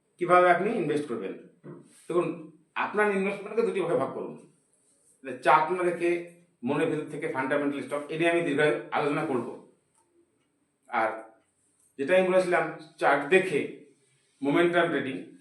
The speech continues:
সেই যেটা আমি বলেছিলাম যারা, উম, আহ, আপনার কর্মরত যারা লোক, কর্মরত যারা আছেন তারা কীভাবে ইনভেস্ট করবেন,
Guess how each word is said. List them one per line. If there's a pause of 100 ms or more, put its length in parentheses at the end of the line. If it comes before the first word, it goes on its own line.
(240)
সেই
যেটা
আমি
বলেছিলাম
যারা, (200)
উম, (280)
আহ,
আপনার (640)
কর্মরত
যারা
লোক, (1300)
কর্মরত
যারা
আছেন
তারা
কীভাবে
ইনভেস্ট
করবেন,